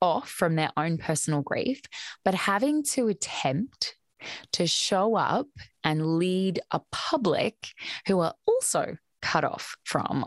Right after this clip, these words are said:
or in some cases drowning in their own grief, and meet continually traumatic and challenging events, obviously make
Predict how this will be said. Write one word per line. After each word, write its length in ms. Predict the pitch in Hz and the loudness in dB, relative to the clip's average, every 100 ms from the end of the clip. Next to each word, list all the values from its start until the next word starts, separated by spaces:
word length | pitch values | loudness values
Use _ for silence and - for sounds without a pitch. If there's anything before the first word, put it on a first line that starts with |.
| - | 2
or 240 | 160 156 | 4 4
in 120 | 147 | 2
some 220 | 147 175 190 | 0 0 0
cases 420 | 170 156 160 151 | 0 0 -2 -6
drowning 680 | 131 160 160 180 226 160 - | -2 0 2 2 2 0 0
in 180 | 156 | 2
their 180 | 147 143 | 2 2
own 180 | 147 147 | 2 0
grief, 500 | - - - - - - - - - - - _ _ - | 0 -2 -4 -8 -10 -12 -12 -12 -14 -16 -20 _ _ -2
and 280 | 190 196 202 | 2 4 4
meet 400 | 208 214 - - | 2 0 -2 -6
continually 1080 | - 202 185 - - 269 277 269 214 170 156 | -2 -2 -2 -4 0 2 4 4 4 2 0
traumatic 1120 | - - 165 147 151 170 240 262 - 170 143 - | -2 -2 -2 0 0 0 0 0 0 2 0 -4
and 100 | 156 | -2
challenging 580 | - - 220 262 233 185 | 0 0 2 2 2 2
events, 640 | 151 151 - - - - - - - - - _ _ _ _ - | 2 0 0 -2 -4 -6 -8 -20 -20 -20 -20 _ _ _ _ 2
obviously 520 | 226 240 214 196 170 | 2 2 2 2 2
make 340 | 160 156 - | 2 0 -6